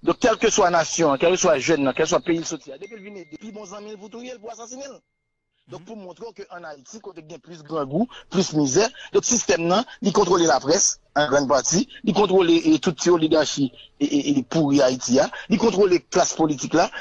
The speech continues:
Speaker 1: il contrôle tout nèg, ouais, qui a venu, qui a défendu les droits de l'homme, yo, et majorité là-dedans, yo. Donc, les nèg, ça vient là, ils font on, on est en proposition. Si votre limou, il peut pas aller. Malheureusement pour nous, trois,
Speaker 2: Mhm.
Speaker 1: quatre politiciens, nous, c'est monde ventre mou,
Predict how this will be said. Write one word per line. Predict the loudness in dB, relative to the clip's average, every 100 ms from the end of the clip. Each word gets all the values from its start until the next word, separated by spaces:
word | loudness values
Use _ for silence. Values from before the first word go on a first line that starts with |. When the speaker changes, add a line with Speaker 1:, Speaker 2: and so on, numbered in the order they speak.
| -2
Speaker 1:
il | 2
contrôle | 4 4 2
tout | 0 -2 0
nèg, | 0 4
ouais, | 2 2
qui |
a | 0
venu, | 0 0
qui | 2 2
a | 2
défendu | 0 0 0 0
les |
droits | 0
de | 0
l'homme, | 0 0
yo, | 0 -4 -6 0
et | 2 2
majorité | 0 2 0 2 2
là-dedans, | 2 2
yo. | 2 0 -4 -20 -14 -4
Donc, | 0 0 -2 _ _ -2
les | 0 2
nèg, | 0
ça | 2 2
vient | 2 2
là, | 2
ils | 2
font | 0 0 0 -4 _ -2
on, | 0
on | 2
est | 2 0 0
en | 0
proposition. | 0 0 0 -2 0 -2 -4 -20 -20 -8
Si | -2 0
votre | 2 0 2
limou, | 2 4 2 0 _ _ -16 -12 -12 _ _ _ _ _
il | -2
peut | -2
pas | 0 0 2
aller. | 2 -2 -4 -2
Malheureusement | 2 4 2 2 2
pour | 2
nous, | 2 2
trois, | 2 2
Speaker 2:
Mhm. |
Speaker 1:
quatre | 0
politiciens, | 0 -4 -4 -2
nous, | -2 0
c'est | 0
monde | 0 0 2
ventre | 0 2
mou, | 2